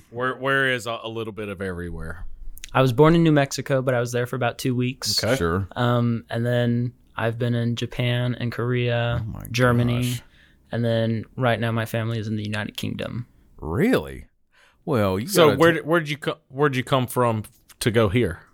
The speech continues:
Speaker 2: Germany. That's where I
Speaker 1: Germany.
Speaker 2: graduated high school.
Speaker 1: Okay.
Speaker 3: You sprechen Sie Deutsch?
Speaker 1: Deutsch,
Speaker 2: No.
Speaker 1: yeah.
Speaker 3: No? No Deutsch?
Speaker 1: Oh.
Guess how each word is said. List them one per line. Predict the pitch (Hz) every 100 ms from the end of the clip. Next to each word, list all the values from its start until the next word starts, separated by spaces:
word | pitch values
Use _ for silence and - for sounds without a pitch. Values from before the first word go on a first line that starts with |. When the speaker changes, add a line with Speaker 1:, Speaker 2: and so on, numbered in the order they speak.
| -
Speaker 2:
Germany. | 131 120 98 98 127 -
That's | - 104
where | 120
I |
Speaker 1:
Germany. |
Speaker 2:
graduated | 113 110 110 104
high | 107
school. | 110 - -
Speaker 1:
Okay. | 139 - 139 156 - - _ -
Speaker 3:
You | 113 110 104
sprechen | - - 120 131 131
Sie | 113 107
Deutsch? | 113 -
Speaker 1:
Deutsch, | 110 117 147 151 -
Speaker 2:
No. | 127 147
Speaker 1:
yeah. | 113 - -
Speaker 3:
No? | 95 110 175 220 - - _
No | 185 175
Deutsch? | 156 175 220 180
Speaker 1:
Oh. | 240 359 320 131 98 85 82 78